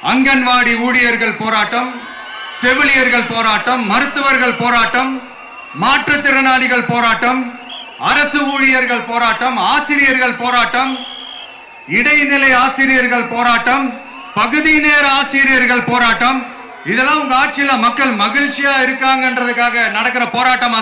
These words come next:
சார்? எனக்கு தெரிஞ்சு மக்கள் சந்தோஷமா இருக்கிறாங்கன்னா பொங்கல் வச்சு கொண்டாடுவாங்கன்னு கேள்விப்பட்டிருக்கிறேன்.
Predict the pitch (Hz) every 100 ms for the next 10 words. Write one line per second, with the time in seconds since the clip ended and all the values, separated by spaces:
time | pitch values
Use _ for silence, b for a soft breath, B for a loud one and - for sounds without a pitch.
0 | 226 262 - - - - - - - -
1 | - - - - - - - - - -
2 | 139 220 247 247 240 240 247 208 214 240
3 | 233 208 214 240 226 220 226 214 214 202
4 | 196 214 226 208 233 269 277 247 240 233
5 | 202 202 208 196 185 190 185 185 185 175
6 | - - - -